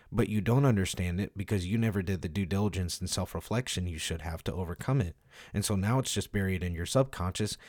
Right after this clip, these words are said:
and it's seeping out into all other areas of your life and you don't even notice it.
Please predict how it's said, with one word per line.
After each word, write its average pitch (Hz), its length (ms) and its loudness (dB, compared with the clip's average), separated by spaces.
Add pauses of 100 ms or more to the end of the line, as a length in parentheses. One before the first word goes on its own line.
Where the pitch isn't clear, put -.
(140)
and 101 140 2
it's 98 120 0
seeping 107 400 2
out 120 160 4
into 104 180 2
all 87 280 -2
other 101 260 0
areas 95 360 2
of 85 120 -2
your 90 100 0
life 120 280 2
and 92 100 0
you 110 80 4
don't 127 80 6
even 131 180 4
notice 160 340 0
it. - 160 -10